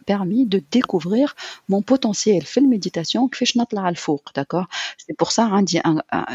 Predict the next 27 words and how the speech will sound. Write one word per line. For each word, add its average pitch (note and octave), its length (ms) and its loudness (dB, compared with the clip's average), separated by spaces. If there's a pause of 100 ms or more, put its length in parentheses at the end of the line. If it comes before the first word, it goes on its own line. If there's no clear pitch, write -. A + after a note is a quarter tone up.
(100)
je, D3 220 -2
je C#3+ 140 0
suis F3 220 -2
très A#3 320 2
intéressée E3+ 460 0
par E3+ 180 -4
le D#3+ 100 -2
monde F#3+ 180 -2
de F3+ 100 -2
l'énergie. D3+ 540 0 (440)
معناتها, D3 520 -2 (280)
bon, E3+ 200 0
je D3+ 60 -2
suis - 80 0
intéressée D#3 320 -4
par D3+ 140 -10
beaucoup D#3 180 -6
de D#3 60 -4
choses, D3+ 180 0
mais F3+ 160 4
voilà, C#3+ 160 4
le D3 100 0
monde F3 220 0
de - 20 2
l'énergie, D3+ 460 0 (440)
ça F3+ 160 4
reste A3 160 2